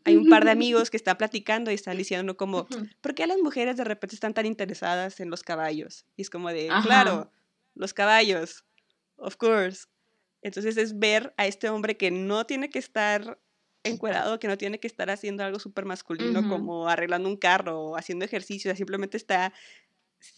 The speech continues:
Speaker 1: estando en
Speaker 2: Matando
Speaker 1: contacto
Speaker 2: gente,
Speaker 1: con
Speaker 2: ni
Speaker 1: la
Speaker 2: peleando.
Speaker 1: naturaleza. Ajá.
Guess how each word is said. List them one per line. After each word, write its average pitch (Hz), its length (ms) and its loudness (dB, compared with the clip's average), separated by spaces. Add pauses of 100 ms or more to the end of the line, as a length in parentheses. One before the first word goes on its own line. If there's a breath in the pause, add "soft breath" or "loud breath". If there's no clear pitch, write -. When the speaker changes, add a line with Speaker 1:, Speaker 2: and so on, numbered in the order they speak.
(120)
Speaker 1:
estando 214 400 0
en 226 60 4
Speaker 2:
Matando - 20 6
Speaker 1:
contacto 202 680 4
Speaker 2:
gente, 185 500 -4
Speaker 1:
con 185 420 2
Speaker 2:
ni 170 220 -4 (220)
Speaker 1:
la 214 120 4
Speaker 2:
peleando. - 0 -
Speaker 1:
naturaleza. 208 880 0 (220)
Ajá. 226 420 -2